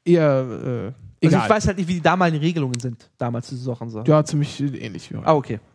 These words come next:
Speaker 1: Also vergleichbar, sagen wir so.
Speaker 2: Okay. Ähm, und, äh, ja, das, äh, die Bild-Zeitung hat das dann recherchiert. Ich weiß nicht, wie die rangekommen sind. Jedenfalls haben sie dann auch
Speaker 1: Ja, die haben erstmal bei Gertrud nachgefragt.
Speaker 2: Genau, die haben da bei Gertrud nachgefragt. Und Gertrud hat,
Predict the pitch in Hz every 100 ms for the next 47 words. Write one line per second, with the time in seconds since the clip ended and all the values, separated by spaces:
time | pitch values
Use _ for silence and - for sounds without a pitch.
0 | _ - 147 127 123 _ _ - - 139
1 | 139 - - 98 131 _ _ _ - -
2 | - - 87 _ _ _ _ - 151 151
3 | 151 - _ _ _ _ _ _ _ _
4 | 175 196 190 - - 185 170 165 160 156
5 | 160 208 165 123 123 - - 165 156 151
6 | 180 226 302 262 220 180 170 156 156 151
7 | - 196 403 - _ _ _ _ _ _
8 | _ _ _ - 151 196 226 165 170 170
9 | 196 - 139 139 185 202 185 190 185 180
10 | 170 170 156 156 135 180 240 214 185 180
11 | - 135 135 135 131 120 - - 220 175
12 | 196 185 180 359 - 147 139 - 208 240
13 | - 147 151 127 -